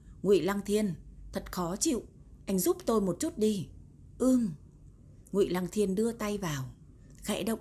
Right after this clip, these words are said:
trong người cô. Anh càng động, cô càng rên rỉ nhiều hơn.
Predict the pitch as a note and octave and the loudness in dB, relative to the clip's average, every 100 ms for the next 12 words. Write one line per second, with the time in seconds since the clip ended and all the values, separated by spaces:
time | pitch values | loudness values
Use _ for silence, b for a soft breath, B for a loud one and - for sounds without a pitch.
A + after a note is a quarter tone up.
0 | - F#3+ E3+ E3 C3 E3 E3 D3+ - - | -4 -4 -2 -4 -4 -4 -6 -8 -16 -20
1 | - - - - - F#3+ F#3 F3 - E3+ | -20 -20 -20 -20 -8 0 2 0 -2 -2
2 | C#3+ C3+ - - - - A#3 A#3 F#3 D3+ | 0 -2 -4 -20 -8 -2 0 2 0 0
3 | G3+ F#3 F#3+ C#3+ C3+ C#3+ D3+ F3+ | 0 2 2 2 0 -2 -2 -2